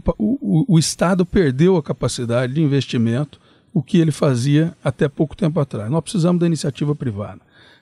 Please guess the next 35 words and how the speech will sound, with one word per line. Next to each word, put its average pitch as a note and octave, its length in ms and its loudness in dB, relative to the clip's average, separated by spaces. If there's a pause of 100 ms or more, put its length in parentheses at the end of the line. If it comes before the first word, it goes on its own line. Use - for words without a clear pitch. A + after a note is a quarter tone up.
Pra E3 120 2
isso F3 200 0
precisa E3 420 4
de C#3+ 80 2
um G3 160 6
ambiente C#3+ 640 0 (480)
que - 100 0
os E3+ 120 6
governos C#3+ 580 4
bem C#3+ 440 0 (460)
têm C3+ 300 2 (180)
tido D#3 300 2
atenção C3+ 600 0
com B2+ 240 0
isso, E3+ 320 2 (460)
pra A#3 100 -4
uma A3 220 4
nova G3 600 4 (120)
forma G3 520 2
de E3+ 120 0
se - 120 -2
trabalhar D3+ 520 2
o D3+ 40 4
setor, D3+ 460 2
uma C#3+ 180 2
nova D3+ 280 4
forma C#3+ 340 2
de B2+ 100 -4
trazer C3 360 2
dinheiro B2+ 340 0
pro - 100 -16
setor, E3+ 460 0 (480)
e F#3 80 2
que F3 320 4
isso - 300 -2